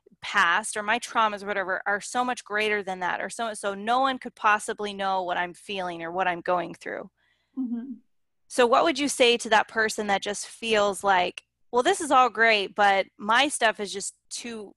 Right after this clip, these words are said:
Speaker 1: too far out there to be able to truly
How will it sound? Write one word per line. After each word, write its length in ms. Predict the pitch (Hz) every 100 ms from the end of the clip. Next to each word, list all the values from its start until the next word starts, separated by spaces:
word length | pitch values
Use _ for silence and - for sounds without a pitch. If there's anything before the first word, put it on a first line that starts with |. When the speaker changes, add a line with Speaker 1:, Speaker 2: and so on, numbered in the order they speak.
| _
Speaker 1:
too 760 | - - 254 247 233 202 175 - _ _ _
far 300 | _ 220 208
out 180 | 196 196 -
there 180 | 185
to 160 | 190 196
be 100 | 202
able 180 | 196 196
to 120 | -
truly 640 | - - 220 208 196 185